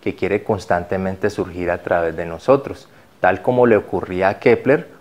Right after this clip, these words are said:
con su creencia de que él estaría ofendiendo a Dios. Quizás tú en este momento me digas, "No, pero es que yo no tengo esas creencias limitantes sobre Dios,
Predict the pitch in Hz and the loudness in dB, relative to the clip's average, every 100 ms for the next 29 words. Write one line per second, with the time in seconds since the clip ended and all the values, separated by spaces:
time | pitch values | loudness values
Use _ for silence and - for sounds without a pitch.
0 | _ 107 95 95 - 90 87 87 - 110 | _ -10 -8 -8 -6 -4 -2 -4 2 4
1 | 110 107 87 90 - 95 87 87 87 90 | 4 2 -2 -2 -2 -2 0 -2 -2 -8
2 | 85 78 80 82 95 98 - _ _ _ | -8 -10 -6 -4 -4 -8 -12 _ _ _
3 | _ _ _ - 104 120 127 - 151 143 | _ _ _ -8 0 2 0 4 6 6
4 | 139 147 139 101 98 - 117 101 98 120 | 4 4 4 4 2 2 2 4 4 6
5 | 90 85 90 151 - 104 - 117 120 120 | 4 2 -4 -4 -2 -4 -2 -2 0 0
6 | 117 117 113 113 117 - 98 90 87 104 | 2 2 2 0 -6 -4 -4 -4 -4 -2
7 | 110 95 82 85 82 98 110 95 85 82 | 0 -2 -6 -10 -8 -10 -4 -4 -4 -2
8 | 117 135 - | 0 0 -4